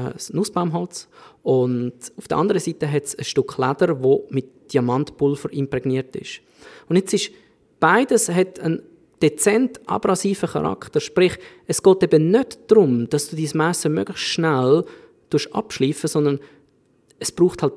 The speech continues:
deswegen, weil es halt nicht so schnell Abtrag gibt, relativ, äh, ausgeprägte Übungsphase, bis du's anbringst,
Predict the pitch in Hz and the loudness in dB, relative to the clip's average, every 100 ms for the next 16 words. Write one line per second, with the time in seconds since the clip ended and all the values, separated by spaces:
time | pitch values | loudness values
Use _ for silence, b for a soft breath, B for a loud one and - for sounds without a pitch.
0 | - 110 - 151 147 131 240 254 214 - | 0 0 2 2 2 2 0 0 -2 2
1 | 190 190 202 180 160 175 180 - 175 - | 0 2 -2 0 -2 -2 -4 -4 -4 -2
2 | 170 - 143 165 185 185 - - b b | -2 -2 -2 -2 -2 -6 -10 -12 b b
3 | b _ _ _ - - 151 151 - - | b _ _ _ -12 -6 -2 -2 -4 -4
4 | 233 - - 170 170 - - 294 - - | -2 0 0 -2 -4 -6 -2 -2 -2 -6
5 | - 131 147 190 190 202 202 170 - 208 | -2 0 0 -4 -4 -4 -4 -6 -2 0
6 | 294 143 143 254 - | 0 2 2 2 -2